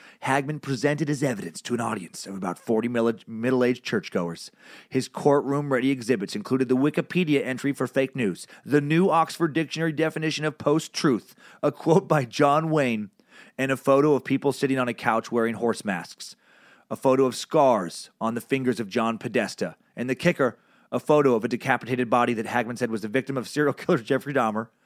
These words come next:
and another of a sculpture in Tony Podesta's home, a sculpture titled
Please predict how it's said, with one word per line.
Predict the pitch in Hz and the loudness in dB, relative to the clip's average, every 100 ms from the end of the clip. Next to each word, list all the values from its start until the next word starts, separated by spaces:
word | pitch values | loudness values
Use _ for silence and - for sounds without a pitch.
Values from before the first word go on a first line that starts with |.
| _ - - _ | _ -20 -20 _
and | 131 131 | -4 0
another | 139 175 180 | 2 4 2
of | 135 | 0
a | 131 | -4
sculpture | - - 185 208 - 127 117 - | -6 0 2 2 0 0 0 -2
in | 123 120 | -8 -6
Tony | 147 160 170 | -2 -2 -2
Podesta's | 165 151 151 180 147 | 0 0 2 0 0
home, | 147 123 143 - _ | 0 0 -4 -14 _
a | 139 | -4
sculpture | - 175 170 - | 2 2 2 -2
titled | 151 156 156 160 | -2 2 2 2